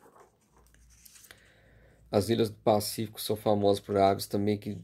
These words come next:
difícil, é difícil hoje você determinar, né, o parentesco filogenético. Uma delas é esse aqui, ó, o cago. Pelo que a gente pode entender dos estudos leva-, levados a cabo até hoje,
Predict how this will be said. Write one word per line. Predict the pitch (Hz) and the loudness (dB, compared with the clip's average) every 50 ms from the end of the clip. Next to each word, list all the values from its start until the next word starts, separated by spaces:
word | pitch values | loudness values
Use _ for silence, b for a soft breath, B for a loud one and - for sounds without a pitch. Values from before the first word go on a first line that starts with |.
| - _ | -18 _
difícil, | - 98 - 117 - - 131 131 127 - - - | -18 -14 -14 -14 -6 -4 -4 -4 -4 -6 -6 -4
é | 107 117 | -4 -4
difícil | 113 107 - - 151 147 - - - 123 | -4 -8 -6 -4 -4 -4 -4 -2 0 2
hoje | 120 120 120 117 110 | 6 6 6 6 4
você | 107 110 107 - - 110 | 0 -4 -6 -6 -8 -6
determinar, | 104 104 101 - 110 107 107 104 104 104 101 101 101 | -6 -6 -4 -4 -4 -4 -4 -4 -2 0 0 0 0
né, | 104 107 | 0 -2
o | 110 110 107 | -2 -2 -4
parentesco | - - 110 110 107 104 104 107 113 110 107 - - - | -4 -4 -4 -4 -4 -6 -6 -8 -8 -8 -8 -10 -14 -18
filogenético. | - 113 107 107 104 107 107 107 104 104 110 123 131 - - - b b b b b b b b b - | -12 -8 -6 -6 -4 -4 -4 -2 0 2 2 2 0 -2 -8 -16 b b b b b b b b b -6
Uma | 113 107 107 | -2 0 0
delas | 104 104 107 107 107 113 107 113 | 2 2 2 2 2 2 0 -2
é | 120 | -4
esse | 113 - - | -4 -6 -8
aqui, | - - - - 107 104 | -10 -10 -10 -10 -8 -8
ó, | 101 98 101 - - - | -8 -8 -12 -14 -16 -18
o | - | -18
cago. | - _ - 110 104 98 95 - - 82 82 - _ _ _ _ b b b b b b b b b b _ _ - - - - - - - | -18 _ 4 6 6 6 6 2 -4 -12 -16 -16 _ _ _ _ b b b b b b b b b b _ _ -20 -20 -20 -20 -20 -8 0
Pelo | - 123 120 117 | 2 2 2 2
que | - 120 | 0 -2
a | 110 | -2
gente | 104 95 113 107 107 - | 0 -2 -6 -8 -8 -10
pode | - - 110 110 107 104 113 | -4 0 2 2 2 0 -4
entender | 127 123 - 123 104 101 104 107 107 104 | -6 -2 -2 0 0 0 2 2 2 2
dos | 104 104 104 101 | 2 -2 -6 -8
estudos | 110 104 - - - - 110 110 104 98 98 | -10 -10 -12 -12 -12 -8 -8 -8 -8 -8 -6
leva-, | 98 104 104 98 107 104 101 - | -4 -4 -2 -2 -2 -4 -4 -6
levados | - 101 104 101 98 104 101 101 101 120 | -6 -4 -4 0 2 2 2 2 2 0
a | 104 95 | -2 -2
cabo | 98 - - 104 95 95 95 101 101 98 - | -2 0 0 2 2 2 2 0 -2 -2 -4
até | - - - 117 110 | -8 -2 2 4 4
hoje, | 107 110 120 151 143 131 101 90 98 101 | 6 6 6 4 4 4 2 -4 -10 -16